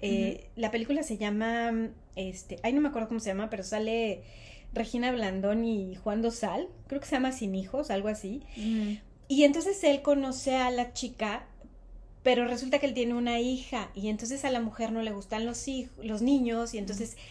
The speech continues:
Speaker 1: el papá niega a su hija y
Speaker 2: Ah,
Speaker 1: todo,
Speaker 2: ok.
Speaker 1: y entonces es una presión que a, a lo largo de la película es una presión porque él tiene que estar ocultando a la niña, y
Speaker 2: Sí.
Speaker 1: luego la muchacha quiere ir a su casa, y total, este, pasan otras cosas,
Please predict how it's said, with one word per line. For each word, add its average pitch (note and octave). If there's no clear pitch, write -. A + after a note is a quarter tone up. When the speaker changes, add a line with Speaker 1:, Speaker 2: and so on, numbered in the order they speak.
Speaker 1:
el G#3+
papá A3
niega G#3+
a G#3+
su C4+
hija C4+
y A3+
Speaker 2:
Ah, F#3+
Speaker 1:
todo, A#3+
Speaker 2:
ok. C4+
Speaker 1:
y B3+
entonces F4+
es F4
una F#4
presión A3+
que A3
a, B3
a A#3
lo A#3+
largo C4
de F4
la A#3
película A3+
es E4
una G4
presión B3+
porque C4
él C4
tiene D4
que D4
estar C4+
ocultando A3
a -
la G3
niña, B3+
y -
Speaker 2:
Sí. A3+
Speaker 1:
luego G#3
la G3+
muchacha A3+
quiere G#3
ir G3
a F#3
su -
casa, C#4+
y A#3+
total, B3+
este, G3
pasan B3
otras A#3
cosas, B3+